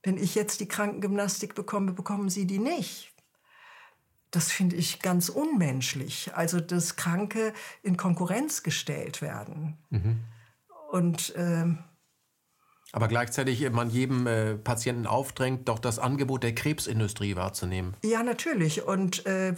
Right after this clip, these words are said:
Speaker 1: also eine Figur in dem Buch sagt auch, wir werden durch Chemikalien krank. Stichwort Glyphosat oder Kosmetik oder irgendwas. Und Chemie heilt uns auch wieder.
Speaker 2: Mhm.
Speaker 1: Wir werden durch Strahlen krank und Strahlen heilen auch wieder.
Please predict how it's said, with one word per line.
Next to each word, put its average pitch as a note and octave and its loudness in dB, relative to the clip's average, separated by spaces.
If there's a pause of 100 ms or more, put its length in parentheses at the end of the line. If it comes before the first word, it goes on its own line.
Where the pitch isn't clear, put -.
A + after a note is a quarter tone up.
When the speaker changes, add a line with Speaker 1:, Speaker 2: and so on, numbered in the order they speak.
(120)
Speaker 1:
also F#3 0 (220)
eine F#3+ 0
Figur G3+ -2
in F#3+ 2
dem G3 2
Buch F#3+ -2
sagt F3 0
auch, F3+ 0
wir F3+ 2
werden F3+ 2
durch F3 0
Chemikalien E3+ 2
krank. F3 -2 (300)
Stichwort E3 0
Glyphosat D#3+ 0
oder D#3 0
Kosmetik D#3+ 0
oder E3 0
irgendwas. D#3 0 (440)
Und F#3 2
Chemie F3+ 4
heilt A3 0
uns D3+ 2
auch C#3+ -4
wieder. C3+ -4
Speaker 2:
Mhm. G#2+ 2
Speaker 1:
Wir E3 4
werden E3 4
durch D#3+ 0
Strahlen C#3+ 0
krank G3+ -2 (580)
und F#3 4
Strahlen D3+ 2
heilen G#3+ 2
auch B2+ -2
wieder. C3 -4